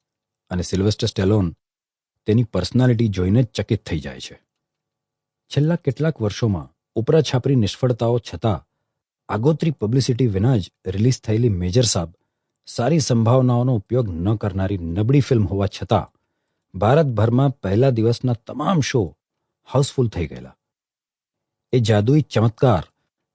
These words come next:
માત્ર અને માત્ર અમિતાભ કરી શકે તેમ છે. છેલ્લી ફિલ્મ પછી સતત મીડિયાએ ટિપ્પણ બાણથી ઇજ્જતની ચાળણી કરી નાખી હોય,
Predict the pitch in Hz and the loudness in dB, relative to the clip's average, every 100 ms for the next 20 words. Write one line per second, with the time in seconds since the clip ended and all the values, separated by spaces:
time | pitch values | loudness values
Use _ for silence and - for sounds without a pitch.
0 | _ 82 104 - - 165 - 127 123 92 | _ 0 0 2 0 0 0 2 2 2
1 | 98 - 110 92 _ _ _ 104 120 107 | 0 -2 -4 -4 _ _ _ 2 2 4
2 | 110 92 92 87 85 82 73 69 - - | 0 0 -2 -4 -4 -8 -10 -10 -12 -18
3 | _ _ _ _ _ _ _ _ _ _ | _ _ _ _ _ _ _ _ _ _
4 | _ - 120 135 120 131 123 123 127 - | _ 0 4 4 4 2 2 0 -2 -2
5 | 107 139 120 107 104 120 101 101 _ _ | -2 -2 0 2 4 4 2 -2 _ _
6 | _ _ _ _ - 147 - 202 143 131 | _ _ _ _ -6 -4 2 4 4 4
7 | 131 170 160 107 101 143 - 151 - _ | 2 -2 -2 0 2 0 2 0 0 _
8 | 127 123 151 170 131 123 107 90 98 71 | 0 4 6 6 4 4 2 0 -4 -6
9 | 67 | -8